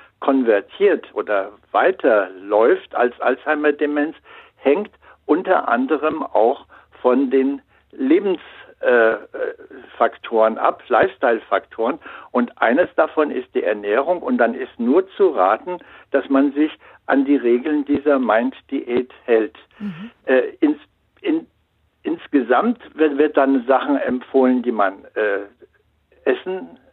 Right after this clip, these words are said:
Speaker 1: essen, konsumieren soll. Ähm, o-, viel Olivenöl, Fisch und Rotwein gehört auch dazu in geringen Mengen. Und, ähm, was man nicht essen soll, das ist rotes Fleisch, Butter, Margarine,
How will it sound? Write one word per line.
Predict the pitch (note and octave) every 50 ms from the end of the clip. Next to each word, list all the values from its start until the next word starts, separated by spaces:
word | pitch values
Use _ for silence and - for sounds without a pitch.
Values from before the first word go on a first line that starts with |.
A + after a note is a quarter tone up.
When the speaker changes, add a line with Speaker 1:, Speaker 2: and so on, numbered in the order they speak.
| _ _ _ _ _
Speaker 1:
essen, | _ C#3 C#3+ - - F#3 E3+ - - -
konsumieren | - C#3+ C3+ B2 A#2+ B2 A#2+ A#2+ A#2+ B2+ C#3 F3 E3+
soll. | G3+ F#3 F3+ F#3 F#3+ F#3+ - _ - - - - _ _ _ _ _ _ _ _ _ -
Ähm, | C3+ C3+ C3+ C3 B2 B2 B2 - -
o-, | - C3 - -
viel | - C#3+ C3+ -
Olivenöl, | - B2+ A#2+ A#2+ C#3+ F3+ F#3+ F3+ F#3+ F3+ D#3 - D#3 D#3+ D#3+ D3+ D3 D3 D3 -
Fisch | - F3 F3+ - - -
und | - D3 - - - - _
Rotwein | C3 D3 F3+ A3 - - B2+ A2 G#2+ G2 F#2
gehört | A2 G2 G#2 G2+ -
auch | - G#2 - -
dazu | - B2+ A#2 - - E3 -
in | - B2 B2 C3+ C3 A2+ - _
geringen | - C3+ B2+ A#2 A2 A#2+ C#3+ E3+ F#3 F3 E3 D#3+ D3+ C#3+ D3 C3+
Mengen. | G#2 G#2+ A2 A#2+ C3+ E3 F3+ G3 G3 - - - - - - - - _ _ _
Und, | - C#3+ D#3+ F#3+ A3 A3+ - - - - _ _ _ _ _ -
ähm, | - D#3+ E3+ E3+ E3 E3 E3 D#3+ C#3+ - _ _ _ _ _ _ _ _ _
was | - C#3+ C#3+ -
man | D3 D3 C#3+ C#3+ D3+
nicht | F#3 F3+ - - -
essen | - - G#2+ - - G#2 G#2 F#2 -
soll, | G2+ G2
das | G2+ G#2+ A2+
ist | B2 A#2+ -
rotes | B2+ C3 D#3 D3 - B2+ A#2+ -
Fleisch, | - C3+ C3+ E3+ F3 - - - _ _
Butter, | D#3+ D#3+ - F#3 E3+ D3
Margarine, | C#3+ C#3 B2+ A#2+ A#2+ B2 A#2 G#2+ A#2 C3+ D#3+ F#3 G3 G3+ G3